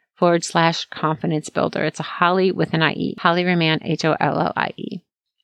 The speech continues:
I want to share with you one last thing, and it's a quote that I just love, and I think it relates to what we talked about today. "What you're looking for is not out there, it is in you."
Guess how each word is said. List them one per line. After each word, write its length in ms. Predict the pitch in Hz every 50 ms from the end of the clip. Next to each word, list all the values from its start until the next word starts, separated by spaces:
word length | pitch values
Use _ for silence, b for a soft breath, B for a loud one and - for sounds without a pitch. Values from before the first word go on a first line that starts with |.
| -
I 100 | - 214
want 300 | 226 233 254 277 320 311
to 260 | - - - 240 233 214
share 340 | - - - - 190 170
with 220 | 160 165 165 - -
you 160 | 156 151 151
one 220 | 160 180 185 190
last 260 | 185 175 175 175 - -
thing, 220 | 160 156 156 156
and 80 | 156 160
it's 120 | 165 -
a 60 | 175
quote 400 | - - - - 190 165 156 - -
that 240 | - - - 151 151
I 140 | 151 151 156
just 280 | 156 160 165 - - -
love, 220 | 151 147 156 160
and 100 | 165 160
I 60 | 156
think 180 | 160 - 196 190
it 100 | 170 -
relates 440 | - 170 165 151 143 - - - -
to 100 | - 156
what 160 | 151 - -
we 80 | 165
talked 300 | - - 156 - - -
about 240 | - 165 160 - -
today. 420 | - - 160 - - - - 165 _ _ _ _ _ _ _ _ _ _ _ _ _ -
"What 220 | 190 202 226 233
you're 160 | 269 311 330
looking 400 | 302 247 190 165 - 180 170 165
for 540 | 156 - - 147 139 147 - 160 160 160 - _ _ _ -
is 220 | - 196 180 175
not 320 | 180 180 170 170 175 - - -
out 240 | - 143 143 185 - -
there, 420 | - 226 240 247 247 247 247 247 240 _ _ _ _
it 180 | - 185 185 175
is 220 | 170 165 165 - -
in 300 | 190 180 165 160 160 160
you." 320 | 156 - - - - 170